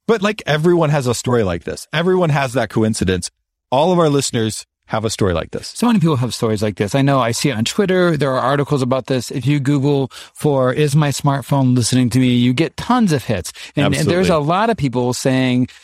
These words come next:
Speaker 2: it's obvious that either Google or Facebook or Amazon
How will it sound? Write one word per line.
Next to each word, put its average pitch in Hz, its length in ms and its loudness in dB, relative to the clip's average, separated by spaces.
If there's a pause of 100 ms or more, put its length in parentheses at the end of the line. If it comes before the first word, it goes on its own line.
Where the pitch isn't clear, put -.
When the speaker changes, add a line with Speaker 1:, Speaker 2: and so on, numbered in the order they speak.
(140)
Speaker 2:
it's 147 240 -2
obvious 135 600 0
that 101 260 0
either 104 200 0
Google 185 600 2 (260)
or 101 80 -4
Facebook - 720 -2 (380)
or 113 280 0
Amazon 156 800 0